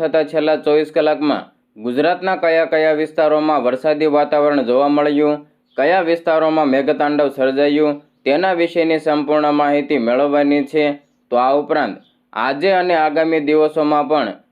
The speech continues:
હજુ પણ ગુજરાતના કયા કયા વિસ્તારોમાં વરસાદી માહોલ જોવા મળવાનો છે, તો વળી આ ઉપરાંત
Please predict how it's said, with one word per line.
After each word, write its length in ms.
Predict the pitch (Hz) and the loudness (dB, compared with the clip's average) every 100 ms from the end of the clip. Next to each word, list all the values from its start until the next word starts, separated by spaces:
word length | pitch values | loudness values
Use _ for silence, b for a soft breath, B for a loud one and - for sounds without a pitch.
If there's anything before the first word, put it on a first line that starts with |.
| _ 104 | _ -6
હજુ 360 | 104 127 175 | -4 0 0
પણ 220 | 185 185 | 0 0
ગુજરાતના 480 | 170 170 170 165 160 | 0 0 0 0 -2
કયા 280 | 151 151 156 | 0 0 2
કયા 240 | 151 156 151 | 2 2 2
વિસ્તારોમાં 640 | 151 156 156 151 151 147 120 | -2 0 2 2 2 2 0
વરસાદી 480 | 123 156 147 147 147 | 0 0 0 2 2
માહોલ 320 | 147 147 117 | 2 0 0
જોવા 240 | 123 139 | 0 2
મળવાનો 500 | 147 147 147 147 147 143 | 2 2 2 0 -2 -2
છે, 140 | 151 147 143 _ _ _ - | -2 -2 -4 _ _ _ -2
તો 100 | 156 185 | 0 2
વળી 260 | 170 165 160 | 2 2 2
આ 140 | 151 156 | 2 0
ઉપરાંત 400 | 147 151 110 | 0 -2 -2